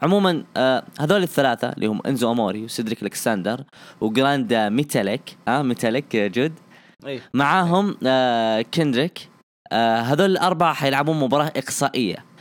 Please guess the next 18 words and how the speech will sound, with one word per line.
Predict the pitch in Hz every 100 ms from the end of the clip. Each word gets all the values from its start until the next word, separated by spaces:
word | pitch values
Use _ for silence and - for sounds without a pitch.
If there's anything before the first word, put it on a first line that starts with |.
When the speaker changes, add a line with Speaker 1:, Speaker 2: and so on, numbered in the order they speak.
| - - -
Speaker 1:
في | - 113
تو | 110 135 123
فايف | - 117 -
بكرة. | 123 - 143 190 _ _ _ - - - -
آه، | 110 110 107 107 98 71
الفايز | 113 113 110 117 - 131 127 113 -
في | 117
هذه | 117 127
المباراة | 113 104 123 156 180
حيكون | - 131 131 156 151
هو | 151 143
خصم، | - 156 - 151 143 - - - - -
آه، |
آه، | 110 101 104 101 101 92 - _ - -
آه، | 101
خصم، | - 131 - 127 113
آه، | - 104 98 98 95
نيفل | 123 131 120